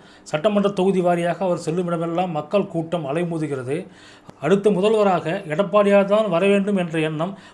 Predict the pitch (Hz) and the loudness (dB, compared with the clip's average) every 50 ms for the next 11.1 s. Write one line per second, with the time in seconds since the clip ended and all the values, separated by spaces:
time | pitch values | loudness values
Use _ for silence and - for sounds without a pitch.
0 | - - 151 160 160 - 220 214 196 190 185 196 185 160 180 180 - 190 175 - | -14 -6 -6 -4 0 2 2 2 4 2 2 2 2 0 0 0 -2 -2 -2 -2
1 | 180 160 160 160 156 135 135 156 185 190 - - - - - - - - 156 160 | -2 -2 -2 -2 -2 -2 0 -2 -2 -4 -8 -18 -20 -20 -20 -20 -16 -4 -2 2
2 | 175 185 170 - 170 196 226 - - 233 - 214 208 208 196 175 175 180 185 180 | 2 2 2 2 0 0 0 0 -4 -4 -2 0 2 2 2 2 2 0 2 2
3 | 175 175 160 170 180 196 202 202 196 - - - - - - 208 220 226 226 214 | 2 2 2 2 2 2 2 0 -2 -8 -18 -20 -20 -6 -4 -2 0 2 2 2
4 | 202 170 - 190 180 - 180 196 214 208 202 - 190 175 160 160 165 165 - 151 | 0 -2 0 -2 -2 -2 -2 -4 -4 -4 -4 0 2 2 2 2 0 -2 -2 -4
5 | 139 147 175 190 185 185 - - - - - - 170 175 170 170 165 165 170 170 | -2 -2 -2 -4 -6 -8 -18 -20 -20 -20 -10 -8 -4 -4 -2 -2 -2 -2 -2 -4
6 | 165 - 220 226 220 220 226 220 202 160 - - - - 180 208 208 202 202 190 | 0 2 2 4 4 4 2 2 0 -4 -10 -14 -6 -2 0 0 0 2 0 0
7 | 151 190 170 - 196 202 208 202 190 185 180 170 170 165 208 202 202 202 - - | 0 -2 -4 -2 -2 0 0 2 0 0 0 -2 -4 0 2 4 4 4 2 0
8 | 180 185 190 185 175 - 185 196 214 202 208 - - - _ - 156 156 - 220 | -2 -2 0 -2 -2 -2 -2 -2 -2 -4 -8 -16 -20 -20 _ -4 -4 -4 0 0
9 | 208 214 214 208 208 208 214 220 214 196 190 190 180 202 208 208 208 196 196 190 | 0 2 4 4 6 6 6 4 4 0 -4 0 2 2 2 4 2 2 0 2
10 | 190 202 208 202 190 180 175 170 165 175 190 190 190 170 - - 151 131 135 160 | 4 2 2 2 0 0 0 0 0 0 0 0 -2 -4 -4 -2 -4 -2 -2 -2
11 | 190 196 | -4 -6